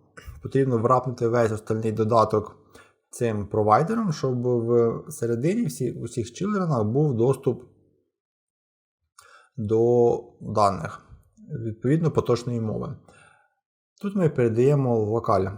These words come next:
Тепер давайте подивимося, що являє собою цей провайдер.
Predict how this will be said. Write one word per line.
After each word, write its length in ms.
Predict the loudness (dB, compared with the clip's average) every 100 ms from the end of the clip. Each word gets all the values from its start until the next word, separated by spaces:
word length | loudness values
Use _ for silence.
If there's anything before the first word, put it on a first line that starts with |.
| -14 -18 -14
Тепер 220 | -6 -4
давайте 260 | -2 -2 -2
подивимося, 560 | -2 0 2 -2 -6
що 200 | -10 -4
являє 380 | -2 0 0 -2
собою 440 | -4 -4 0 0 0
цей 500 | -4 -4 -2 -2 -4
провайдер. 840 | -8 -6 -4 0 0 2 0